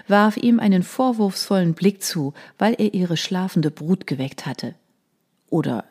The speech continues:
Herde, oder wie auch immer man eine Menge Welpen nannte. Welpen mit einem edleren Stammbaum,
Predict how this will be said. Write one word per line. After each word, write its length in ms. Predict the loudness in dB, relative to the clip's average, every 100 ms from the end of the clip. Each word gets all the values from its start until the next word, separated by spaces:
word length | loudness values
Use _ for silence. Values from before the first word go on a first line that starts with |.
| -4
Herde, 440 | 4 4 4 -2 -10 -12 -4 6
oder 300 | 8 8 6
wie 240 | 4 6
auch 140 | 4 2
immer 360 | 6 6 6
man 220 | 4 2
eine 240 | 2 2 2
Menge 400 | 4 4 4 2
Welpen 340 | 0 2 0
nannte. 400 | 0 -2 -4 -6 -8 -18 -12
Welpen 460 | 2 4 4 2 2
mit 220 | 2 0
einem 320 | 0 2 2 2
edleren 440 | 0 0 2 0
Stammbaum, 720 | 0 0 2 2 0 -2 -2